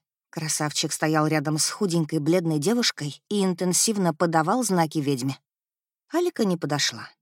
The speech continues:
но она столкнулась с этой девочкой на следующий день и на следующий. Сначала колдунья находила это забавным, затем раздражающим.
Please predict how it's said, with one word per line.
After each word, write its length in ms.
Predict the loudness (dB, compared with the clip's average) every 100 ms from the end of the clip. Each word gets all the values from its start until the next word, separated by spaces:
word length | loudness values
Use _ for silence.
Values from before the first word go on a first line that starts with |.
| _
но 160 | 2 4
она 220 | 4 2
столкнулась 640 | 0 0 0 2 2 2 2
с 80 |
этой 180 | 0 0
девочкой 520 | 0 0 0 0 0
на 120 | 2 2
следующий 540 | 2 2 2 2 0
день 220 | 0 -2 -6 _ _ _
и 100 | 2
на 180 | 4 4
следующий. 800 | 4 2 0 -2 -2 -2 -2 -12 _ _ _ _ _ _ _
Сначала 560 | -8 -4 -2 -2 -2 -4
колдунья 540 | -2 -2 0 0 2
находила 480 | 0 0 -2 0 0
это 240 | 0 -2
забавным, 560 | 0 0 0 -4 -4 -8 _ _
затем 480 | -2 0 0 0 0
раздражающим. 920 | 0 -2 -2 0 0 0 0 -2 -6